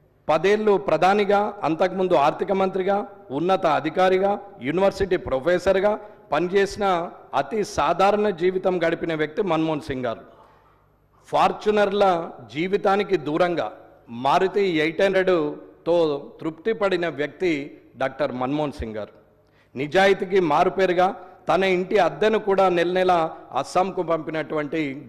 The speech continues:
గొప్ప మనిషి డాక్టర్ మన్మోహన్ సింగ్ గారు. బుక్స్ చదివే అలవాటు బాగా ఉండేది. ఈయన స్వతహాగా రచయిత.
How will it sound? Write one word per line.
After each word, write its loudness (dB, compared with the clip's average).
గొప్ప -2
మనిషి -4
డాక్టర్ -4
మన్మోహన్ -6
సింగ్ -12
గారు. -14
బుక్స్ -4
చదివే 2
అలవాటు 4
బాగా 2
ఉండేది. 0
ఈయన 2
స్వతహాగా 2
రచయిత. 0